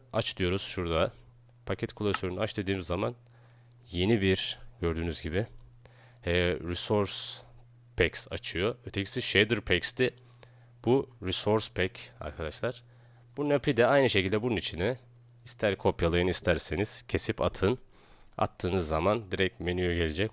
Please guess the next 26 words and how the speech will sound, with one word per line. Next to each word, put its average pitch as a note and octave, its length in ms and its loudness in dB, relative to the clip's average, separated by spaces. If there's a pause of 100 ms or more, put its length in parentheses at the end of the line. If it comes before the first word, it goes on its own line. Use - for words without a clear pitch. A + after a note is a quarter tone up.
Onu F2+ 180 -6
da E2+ 60 -4
hemen D#2+ 240 -6
gösterelim. E2+ 540 -6 (760)
Ee, F#2 380 -2 (100)
bunu F2+ 180 -8
da G2 60 2
linkini F#2 640 0 (220)
bırakırım. F#2 520 2 (1200)
İşte - 280 0
free G2 460 2
olanı, F#2+ 480 0 (400)
burada E2+ 140 -10
ücretli F2 500 -2
de F2 80 2
var. F#2 280 0 (160)
Daha E2 140 4
yüksek D#2+ 320 0
ama A#2 300 2 (580)
free G2 460 2
bile, G#2 340 6 (300)
e, E2 100 -6
çok - 320 2
güzel. G2 320 4 (1000)
E, E2 240 2
ve E2 240 2